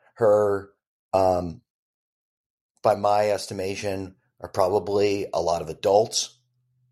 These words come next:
that care about the sport of swimming, um, that are fans of the sport of swimming, or, um, maybe young people who are fans of the sport of swimming. But, um, in general,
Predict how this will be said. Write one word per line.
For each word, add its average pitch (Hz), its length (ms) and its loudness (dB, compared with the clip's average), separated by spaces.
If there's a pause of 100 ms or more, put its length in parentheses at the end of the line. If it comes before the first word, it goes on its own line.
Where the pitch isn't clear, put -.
that 80 180 -8
care 90 240 -4
about 95 280 2
the - 40 -14
sport 101 320 -2
of 95 80 -6
swimming, 98 600 -4 (280)
um, 82 140 -6
that 82 100 -2
are 80 100 0
fans 95 460 -2
of 95 80 -4
the 92 80 -2
sport 95 320 2
of 90 80 0
swimming, 92 560 -6
or, 101 640 4 (440)
um, 90 360 0 (260)
maybe 87 220 -4
young 90 260 -2
people 95 540 2 (280)
who 95 120 0
are 87 100 0
fans 95 400 0
of 92 80 -6
the 90 60 -2
sport 92 280 2
of 90 60 -2
swimming. 90 440 -2
But, - 260 -2 (360)
um, 87 360 -4 (160)
in 104 100 -10
general, 127 560 2